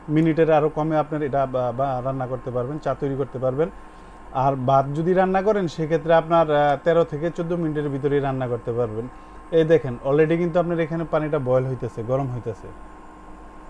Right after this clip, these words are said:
এই যে পানিটা গরম হচ্ছে। এটার বিভিন্ন সাইজ আছে এবং পাঁচটা হাঁড়ি, পাঁচটা পাঁচ ধরনের কালারের। আরেকটা জিনিস ভিউয়ার্স, এটা কিন্তু আপনারা এই চুলায় রান্না করার পর আপনার এই হাঁড়িগুলা কিন্তু আপনার ডাইনিংয়ে সার্ভ করতে পারবেন, মানে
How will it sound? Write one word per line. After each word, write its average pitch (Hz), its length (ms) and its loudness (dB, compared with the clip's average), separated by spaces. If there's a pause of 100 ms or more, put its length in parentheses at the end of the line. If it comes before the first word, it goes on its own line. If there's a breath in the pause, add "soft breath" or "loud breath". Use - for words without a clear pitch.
(140)
এই 123 80 -6
যে 123 100 -4
পানিটা 127 300 -2
গরম 135 280 -2
হচ্ছে। - 240 -10 (2000)
এটার 180 380 8
বিভিন্ন 175 480 4
সাইজ 156 400 4
আছে 175 240 6
এবং 175 320 4
পাঁচটা 170 400 4
হাঁড়ি, 147 320 2 (100)
পাঁচটা 175 380 4 (100)
পাঁচ 165 220 6
ধরনের 151 440 2
কালারের। 143 440 2 (400 loud breath)
আরেকটা 175 340 6
জিনিস 180 260 2
ভিউয়ার্স, 185 380 6
এটা 165 200 4
কিন্তু 170 200 2
আপনারা 180 300 6
এই 180 240 2
চুলায় 180 280 6
রান্না 175 320 6
করার 180 340 6
পর 127 180 2
আপনার 160 300 0
এই 170 160 2
হাঁড়িগুলা 156 500 4
কিন্তু 180 220 0
আপনার 170 220 0
ডাইনিংয়ে 151 340 4
সার্ভ 147 360 -2
করতে 160 240 -2
পারবেন, 117 280 0
মানে 143 220 -2